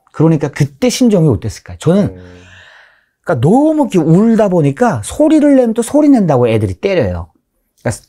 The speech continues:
Speaker 1: 소리도 못 내고 우는데 한 일주일 정도 지나니까 그 죽음을 받아들이게 되더라고요.
Speaker 2: 음.
Speaker 1: 그다음부터 몰려오는 것이,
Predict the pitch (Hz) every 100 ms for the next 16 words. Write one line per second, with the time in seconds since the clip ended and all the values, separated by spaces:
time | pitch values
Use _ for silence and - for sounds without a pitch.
0 | _ - - 302 294 247 160 110 180 226
1 | 233 180 139 123 120 165 170 185 185 185
2 | 220 202 185 165 143 - 135 113 104 190
3 | 220 _ _ _ _ _ - - 143 151
4 | 180 156 107 113 101 101 104 85 85 80
5 | 80 82 107 92 85 - - 165 190 180
6 | 175 143 117 160 175 165 151 120 113 185
7 | 120